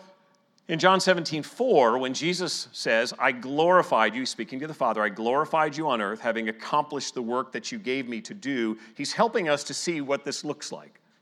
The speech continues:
this, this giving of an opinion of something. Because what Jesus is saying is that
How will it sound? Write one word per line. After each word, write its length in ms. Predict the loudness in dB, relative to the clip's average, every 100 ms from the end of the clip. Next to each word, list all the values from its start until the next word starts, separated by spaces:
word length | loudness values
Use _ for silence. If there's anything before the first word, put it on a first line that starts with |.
| _ _ -10
this, 260 | -6 -6 -10 -10
this 220 | -8 -8 -12
giving 360 | -8 -4 -4 -6 -6
of 140 | -6 -6
an 80 |
opinion 500 | -8 -8 -8 -8 -10 -14
of 120 | -14
something. 420 | -12 -14 -16 -20 _ _ _ -20 -20
Because 220 | -8 -2
what 160 | 2 2
Jesus 460 | 2 -2 -2 -4 -4
is 240 | -6 -4
saying 440 | -4 -2 -2 -2
is 140 | -4 -2
that 380 | 2 2 0